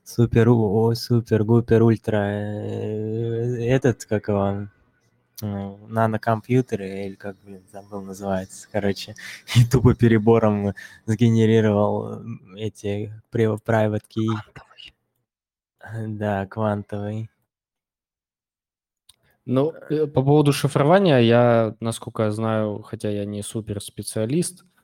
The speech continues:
Speaker 2: а, ну, по идее, должно было всё шифроваться, вроде как. И шифрование может быть как на бэке, так и на фронте. А, но чаще, естественно, многие делают на бэке,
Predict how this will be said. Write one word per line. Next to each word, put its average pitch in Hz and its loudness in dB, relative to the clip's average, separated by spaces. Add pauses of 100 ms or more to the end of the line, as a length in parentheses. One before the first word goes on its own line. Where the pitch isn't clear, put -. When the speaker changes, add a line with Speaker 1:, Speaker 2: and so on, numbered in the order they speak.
(480)
Speaker 2:
а, 101 -4 (400)
ну, 107 -4 (460)
по 110 2
идее, 120 2
должно 110 -2
было 113 -2
всё - -6
шифроваться, 113 -4
вроде 101 -2
как. - -16 (720)
И 107 -2
шифрование 135 0
может 117 0
быть 110 -2 (1200)
как 117 -4
на 120 -2
бэке, 156 0
так 113 -4
и - -4
на 107 -2
фронте. 107 -6 (720)
А, 98 -4
но 117 0
чаще, 127 -2
естественно, 104 -6
многие 104 -8
делают 104 -4
на 110 -4
бэке, 135 0